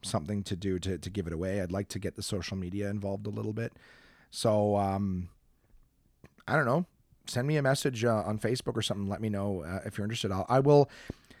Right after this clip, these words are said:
by next week, I'm gonna have, uh, something to decide wh-, how to give it away. But I mean, I'd like to at least know that you guys are interested in it. So, you know, if you're, if you're interested in a poker set, let me know. I will, I will mail it to you, uh, snail mail, <laughs> 'cause it's heavy.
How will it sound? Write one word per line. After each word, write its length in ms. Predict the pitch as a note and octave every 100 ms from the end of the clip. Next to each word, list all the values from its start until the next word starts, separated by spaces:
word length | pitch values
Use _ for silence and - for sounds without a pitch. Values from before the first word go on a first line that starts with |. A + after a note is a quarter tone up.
| -
by 120 | D3+
next 240 | E3+ G3 -
week, 260 | E3+ D#3 -
I'm 140 | C#3
gonna 220 | C3 C3
have, 400 | G#2+ B2 A#2 G#2
uh, 420 | G2+ G#2+ G#2 G#2 G2+ _ _ - _ _ _ _ _ -
something 600 | - C#3+ A#2 A#2 F#2+ F2 E2 _
to 100 | -
decide 420 | G#2 A2 - G2 F#2
wh-, 100 | F2+
how 180 | G#2+
to 80 | G#2
give 160 | G2 F#2
it 60 |
away. 200 | F#2 F#2+
But 140 | F#2 A#2
I 60 |
mean, 120 | C#3 C#3
I'd 120 | C#3
like 160 | E3+
to 80 | -
at 80 | A#2
least 180 | A#2 G#2+
know 140 | A2
that 80 | G#2
you 60 | G2+
guys 200 | G2+ F2
are 80 |
interested 300 | F#2+ G#2+ -
in 120 | C#2+ D#2+
it. 120 | -
So, 200 | E2+ E2+ - - - -
you 60 |
know, 220 | B2 E3 E3+
if 100 | A2
you're, 200 | A#2 A2+
if 100 | G#2
you're 120 | A2+
interested 220 | A2 A2
in 40 | B2
a 40 |
poker 180 | A2+ A#2+
set, 120 | B2
let 60 | A2+
me 60 | B2
know. 120 | C3+
I 100 | F#2
will, 260 | G#2 G2+
I 80 | F#2+
will 140 | G#2+ G#2
mail 320 | G2 G#2 A#2+
it 100 | -
to 120 | -
you, 280 | E2+ D#2+ A#2 - - - - _
uh, 300 | - F2 E2+
snail 400 | E2 - G2 A2
mail, 320 | A2+ E2+ G2 F#2 - - -
<laughs> 460 | E3+ - C#3+ - C3
'cause 200 | C#3+ -
it's 140 | A#2+
heavy. 300 | A2 G#2+ D#2+